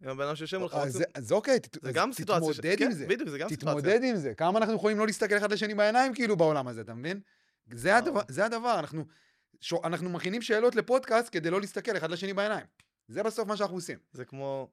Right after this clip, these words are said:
Speaker 1: אני קצת פותח נושא אחר, אז אני לא אפתח את זה יותר מדי, אבל זה כמו בעולם של דייטינג, יש לך את הסיפורי go to שלך, את הסיפורים שאתה תמיד מספר,
Speaker 2: כן,
Speaker 1: שאתה,
Speaker 2: כן.
Speaker 1: שמציגים אותך באור נורא חיובי.
Speaker 2: כן.
Speaker 1: תשמעי, בצבא,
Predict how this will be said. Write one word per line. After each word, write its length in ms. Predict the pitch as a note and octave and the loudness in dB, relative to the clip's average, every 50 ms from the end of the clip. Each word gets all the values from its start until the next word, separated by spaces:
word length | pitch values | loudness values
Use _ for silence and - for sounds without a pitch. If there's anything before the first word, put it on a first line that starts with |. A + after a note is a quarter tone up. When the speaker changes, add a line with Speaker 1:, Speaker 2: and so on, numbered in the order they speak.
| - - - - - A2+ A2 | -18 -20 -20 -20 -16 -14 -12
Speaker 1:
אני 120 | B2 A#2 | -12 -12
קצת 220 | A2 - B2 - | -12 -12 -14 -14
פותח 200 | _ C#3 B2 C3+ | _ -12 -10 -10
נושא 240 | C3 C3 B2+ - D#3 | -8 -8 -6 -6 -6
אחר, 140 | C#3+ C#3 D3 | -4 -4 -6
אז 60 | C3 | -6
אני 60 | B2+ B2+ | -6 -6
לא 40 | C3 | -6
אפתח 160 | - - C3 | -6 -8 -8
את 60 | B2 | -6
זה 40 | B2+ | -6
יותר 140 | B2+ C#3 C#3+ | -6 -6 -2
מדי, 80 | D3 D3+ | -2 -2
אבל 100 | C3+ A#2+ | -2 -4
זה 60 | B2+ | -6
כמו 140 | - D3 C#3 | -10 -8 -6
בעולם 220 | C3 C3 C3+ C3+ | -6 -6 -6 -6
של 140 | - - A#2+ | -10 -12 -8
דייטינג, 460 | A2 C3 C#3+ D#3 D#3 F3+ F3+ F3+ F3+ F#3 _ _ _ _ _ _ - | -4 -4 -4 -4 -4 -6 -8 -8 -10 -14 _ _ _ _ _ _ -10
יש 120 | C#3 - | -8 -8
לך 60 | - | -8
את 100 | C#3+ - B2+ B2 A#2 - _ _ _ _ _ | -6 -6 -6 -8 -8 -12 _ _ _ _ _
הסיפורי 440 | - - - B2+ - C3 C3+ C#3 C3 B2 | -16 -14 -14 -12 -8 -6 -6 -6 -4 -4
go 220 | C3+ C3+ C#3+ - E3+ | -4 -4 -4 -6 -8
to 20 | |
שלך, 160 | E3 - - F3 | -10 -10 -8 -10
את 60 | E3+ | -10
הסיפורים 300 | C3+ B2 - - D3 D3 | -10 -14 -14 -10 -10 -10
שאתה 180 | C#3+ C#3+ - B2 | -8 -8 -8 -8
תמיד 120 | A#2 B2+ | -6 -8
מספר, 420 | C#3+ C#3+ - - - - E3+ D#3 E3 | -8 -8 -8 -8 -6 -6 -6 -6 -4
Speaker 2:
כן, 220 | - F3 D#3+ D3+ C#3 - - | 0 2 2 2 0 -2 -4
Speaker 1:
שאתה, 160 | - - C#3+ C3+ | -2 -2 0 0
Speaker 2:
כן. 60 | D3+ | 0
Speaker 1:
שמציגים 420 | - E3+ E3 D3+ - D3 C3 E3+ | -2 -4 -4 -6 -6 -4 -4 -4
אותך 140 | F3 C#3+ - | -4 -2 -2
באור 160 | C#3+ D3 D3 | -2 -2 0
נורא 160 | C#3+ C#3 C#3 | 2 0 0
חיובי. 340 | C3+ - C3+ B2+ B2+ D#3 E3+ | 0 -2 -6 -6 -6 -6 -6
Speaker 2:
כן. 140 | - B2 A2+ G2+ | -6 -8 -8 -8
Speaker 1:
תשמעי, 180 | - - B2+ | -8 -8 -8
בצבא, 420 | B2 A2 G#2 - A2 A2 A#2 A#2+ | -6 -6 -6 -8 -8 -6 -6 -8